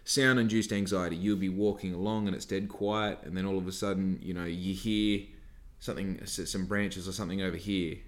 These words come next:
you know, they break, or some twigs break or something, you're like, "Something's over there." So your body gets anxiety, so it releases a whole bunch of chemicals, so you, you're more alert to the situation and you feel like you need to get out of there and your heart starts beating quicker and all the rest. Like, the anxiety was there to keep you alive.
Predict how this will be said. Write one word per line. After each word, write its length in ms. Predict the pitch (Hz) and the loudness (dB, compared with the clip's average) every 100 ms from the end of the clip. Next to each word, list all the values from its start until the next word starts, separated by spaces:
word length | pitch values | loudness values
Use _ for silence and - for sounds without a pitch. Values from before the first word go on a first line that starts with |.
| - | -8
you 100 | 98 | -6
know, 140 | 90 90 | -2 -2
they 100 | 85 | -2
break, 380 | 90 98 90 95 | -2 0 0 -2
or 80 | |
some 160 | 92 90 | -2 -4
twigs 260 | - 107 92 | -2 -2 0
break 200 | 98 87 | -2 -2
or 20 | |
something, 180 | 90 78 | -6 -8
you're 80 | |
like, 140 | 87 - | -8 -8
"Something's 320 | 107 98 95 | -4 -4 -2
over 180 | 92 87 | -2 0
there." 240 | 92 80 - | -2 -2 -4
So 100 | 95 | -4
your 160 | 90 | -2
body 220 | 87 104 101 | 0 2 2
gets 180 | 101 | 2
anxiety, 520 | 98 87 95 98 98 101 | 0 -2 2 2 2 2
so 280 | 107 95 90 - - | 2 0 -2 -8 -6
it 160 | 98 98 | -2 0
releases 380 | 104 104 101 | 2 2 0
a 60 | 98 | -2
whole 160 | 104 101 | 0 2
bunch 240 | 101 85 | 0 -4
of 60 | 98 | -6
chemicals, 440 | 107 107 104 101 | -6 -4 -4 -4
so 80 | 92 | -4
you, 160 | 90 | -4
you're 240 | 90 65 90 | -4 -4 -2
more 240 | 104 101 | 0 2
alert 380 | 92 95 104 - | 2 2 2 2
to 80 | 104 | -4
the 80 | 98 | -4
situation 720 | 107 - 101 101 101 - 101 | -4 -2 2 4 2 0 -2
and 120 | 92 | -2
you 100 | 90 | -4
feel 300 | - 104 101 | -2 2 2
like 240 | 95 90 | 0 -2
you 80 | 98 | 0
need 120 | 104 | 2
to 60 | 101 | 2
get 140 | 95 | 2
out 180 | 101 107 | 4 4
of 60 | 104 | 2
there 240 | 101 101 | 2 0
and 100 | 82 | -2
your 140 | 85 | -6
heart 260 | - 110 - | -2 -2 0
starts 220 | 110 90 | -2 -2
beating 300 | - 107 101 | 0 0 0
quicker 240 | 107 104 107 | -2 -4 -2
and 80 | |
all 60 | 101 | -2
the 40 | 104 | 0
rest. 200 | 107 - - - - | -2 -4 -16 -20 -4
Like, 140 | 101 98 | 0 4
the 80 | |
anxiety 400 | 117 110 123 131 | 4 6 6 6
was 80 | 117 | 6
there 120 | 110 | 4
to 60 | 98 | 2
keep 220 | 107 95 | 0 -2
you 140 | 95 90 | 0 0
alive. 400 | 90 67 60 | -2 -4 -8